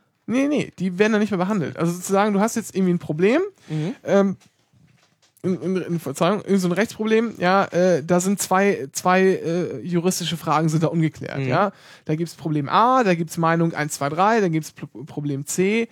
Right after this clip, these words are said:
Speaker 1: äh, Problem B, da wird irgendwie Meinung eins, zwei, drei, vier, fünf vertreten, so.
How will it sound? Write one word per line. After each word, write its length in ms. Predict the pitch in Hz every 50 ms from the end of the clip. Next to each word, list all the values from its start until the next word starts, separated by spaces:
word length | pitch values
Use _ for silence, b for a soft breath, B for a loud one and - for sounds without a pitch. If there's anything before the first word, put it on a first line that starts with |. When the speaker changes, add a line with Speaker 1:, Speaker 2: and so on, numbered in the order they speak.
| B B B -
Speaker 1:
äh, 200 | - 185 185 180
Problem 300 | 160 - 175 170 165 165
B, 200 | 170 185 202 214
da 160 | 202 180 165
wird 200 | 165 170 160 -
irgendwie 180 | - 170 156 160
Meinung 320 | 156 151 151 156 160 156
eins, 200 | - 151 156 -
zwei, 80 | - 147
drei, 120 | 143 139
vier, 140 | 139 - 139
fünf 240 | - - - 156 -
vertreten, 480 | - 117 - - - - - - - -
so. 260 | _ - 127 123 -